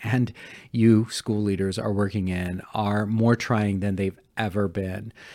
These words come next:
And yet we just keep asking people to do more. We keep piling stuff into the backpack. And there's not a big step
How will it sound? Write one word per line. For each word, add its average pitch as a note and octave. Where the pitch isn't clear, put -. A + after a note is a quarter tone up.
And B2+
yet D3+
we F3
just E3+
keep -
asking B2
people G#2+
to -
do F#2+
more. G2+
We G#2
keep -
piling B2
stuff -
into G2+
the F2
backpack. G2
And B2+
there's C3
not D#3+
a B2
big A2
step -